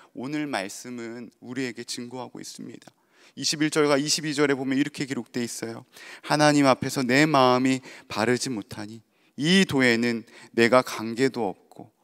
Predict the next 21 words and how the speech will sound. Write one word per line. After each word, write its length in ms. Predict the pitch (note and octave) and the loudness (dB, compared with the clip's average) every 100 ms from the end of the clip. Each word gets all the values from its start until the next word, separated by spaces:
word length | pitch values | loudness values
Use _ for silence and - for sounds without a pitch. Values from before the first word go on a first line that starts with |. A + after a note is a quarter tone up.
| _ | _
분깃도 720 | - C#3 B2+ - _ _ - B2 | -6 -4 -4 -8 _ _ -8 -6
될 160 | A2 | -4
것이 380 | F#2 B2 G#2+ - | -4 -6 -6 -8
없느니라. 540 | F2+ G2+ A#2 - - - _ _ | -10 -10 -14 -14 -16 -20 _ _
그러므로 420 | - B2+ C3 C3+ | -2 2 4 4
너의 340 | C3+ C3+ C#3+ D3+ | 6 8 8 6
이 220 | D3+ E3+ | 4 6
악함을 680 | D3 - D3 C3+ C3+ C3+ C3 | 6 4 -2 0 0 0 0
회개하고 760 | C#3+ C3 C3+ A#2+ A2 A2+ A2 - - - | 0 0 0 -2 -2 -4 -6 -8 -20 -12
주께 520 | - - - A2+ G2+ | -12 -10 -4 -2 -2
기도하라. 640 | - - - A#2 G2+ G2 - _ - - - | -6 -12 -8 -8 -8 -14 -20 _ -20 -20 -4
혹 160 | F3 | -2
마음에 460 | D#3 C3 B2 B2+ C3+ | 4 8 8 6 2
품은 340 | - E3+ F3 | -2 -6 -2
것을 400 | C#3+ B2+ - C3+ C#3 - _ | -2 -2 -4 -8 -10 -20 _
사하여 800 | - - - C3+ B2 A#2+ A#2+ A#2+ | -12 -10 -6 -6 -4 -4 -6 -6
주시리라." 560 | - - - A#2+ - - - - _ _ _ _ _ _ _ _ - _ - | -4 -2 -4 -8 -20 -20 -20 -20 _ _ _ _ _ _ _ _ -20 _ -14
빌립이 540 | A#2+ B2+ C#3+ C3+ C#3+ | -6 0 0 2 0
전한 520 | C#3 A2 A#2+ A#2+ A2 - | 0 -4 -2 -4 -6 -8
복음을 400 | A#2+ A2+ C3+ B2+ | -6 -4 -2 -4
통하여서 760 | - D#3 C#3 A#2 G2+ C#3 C3+ | -6 -4 -4 -4 -8 -10 -10